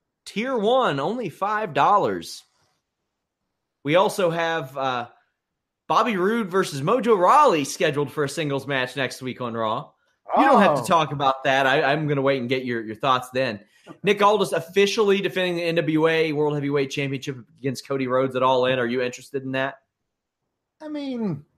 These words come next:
Speaker 2: I guess. I mean, the fact that it's, I mean, the, the N W A title has such a legacy behind it going back, you know, seventy-five years or whatever.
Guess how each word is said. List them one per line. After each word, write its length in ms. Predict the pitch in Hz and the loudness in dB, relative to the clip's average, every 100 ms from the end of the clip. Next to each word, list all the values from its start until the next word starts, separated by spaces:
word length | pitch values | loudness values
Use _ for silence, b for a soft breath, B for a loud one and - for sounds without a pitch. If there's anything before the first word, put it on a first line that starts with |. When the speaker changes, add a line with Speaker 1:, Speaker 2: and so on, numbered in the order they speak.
| _ _ _ _ | _ _ _ _
Speaker 2:
I 80 | 170 | -8
guess. 640 | 160 214 196 196 - - _ _ _ _ _ _ - | 2 6 6 4 -2 -18 _ _ _ _ _ _ 0
I 80 | 254 | 4
mean, 320 | 285 254 196 | 6 6 4
the 80 | 226 | 4
fact 220 | 285 277 | 4 4
that 100 | 233 | 0
it's, 160 | 151 - | -2 -2
I 40 | |
mean, 180 | 214 180 | -2 -4
the, 100 | 202 170 | -8 -8
the 160 | 202 | 0
N 180 | 262 285 | 0 4
W 300 | 262 226 220 | 4 4 4
A 120 | 196 | 2
title 340 | - 165 160 127 | 2 0 0 -2
has 260 | 135 127 | -6 -8
such 280 | - 147 139 | -6 -6 -6
a 40 | 123 | -10
legacy 460 | 127 135 131 123 | -8 -6 -8 -10
behind 400 | 107 101 135 127 | -14 -10 -8 -8
it 140 | 110 117 | -10 -8
going 240 | 123 110 | -8 -6
back, 340 | 117 107 - _ _ - | -4 -6 -8 _ _ -8
you 80 | 143 | -4
know, 260 | 98 92 - | -4 -6 -12
seventy-five 800 | - 123 123 123 117 - 117 104 | -8 -6 -6 -10 -8 0 0 0
years 300 | 123 120 101 | -2 -4 -4
or 40 | |
whatever. 300 | 101 95 98 | -8 -8 -12